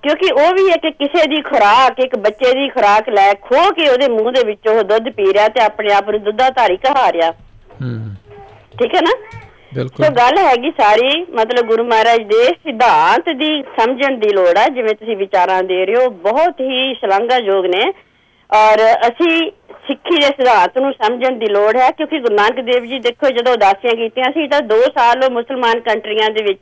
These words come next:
Speaker 1: ਉਦਾਸੀਆਂ 'ਚ ਰਹੇ ਤੇ ਕੀ ਉਹ ਦੋ ਸਾਲ ਉਹਨਾਂ ਨੇ ਉਹਨਾਂ ਦੇ ਘਰੋਂ ਹੀ ਖਾਧ-, ਖਾਣਾ ਖਾਧਾ ਨਾ।
Speaker 2: ਹੂੰ, ਹੂੰ।
Speaker 1: ਠੀਕ ਹੈ ਨਾ, ਕਿਤੇ ਉਹ ਵਾਪਸ ਆਪਣੇ ਘਰ ਨੂੰ ਤਾਂ ਨਹੀਂ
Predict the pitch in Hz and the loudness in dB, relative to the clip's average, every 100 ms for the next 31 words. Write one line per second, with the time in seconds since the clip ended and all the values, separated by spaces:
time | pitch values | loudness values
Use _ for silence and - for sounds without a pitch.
0 | 214 196 175 196 170 151 131 165 - - | -2 -2 -2 -6 -8 -6 -2 -2 -4 -12
1 | - - - 285 285 302 311 285 233 254 | -20 -18 -2 -2 0 0 2 2 2 2
2 | - 240 240 277 277 294 302 277 254 320 | 2 2 4 2 0 0 0 0 0 0
3 | 339 330 311 - _ 277 190 262 370 269 | 0 -2 -4 -8 _ 0 2 2 2 0
4 | 240 240 254 233 247 214 185 214 151 165 | 0 -4 -2 0 0 -2 0 0 0 -2
5 | 392 _ _ _ _ 143 131 123 113 98 | -4 _ _ _ _ -10 -6 -6 -8 -10
6 | _ _ _ _ _ _ _ _ 214 254 | _ _ _ _ _ _ _ _ -4 0
7 | 285 381 381 269 302 294 254 226 190 196 | 0 0 -2 0 2 2 0 -6 -2 0
8 | 202 339 277 269 302 294 294 247 202 262 | 0 0 0 0 -2 -4 0 0 0 0
9 | 339 392 | 0 0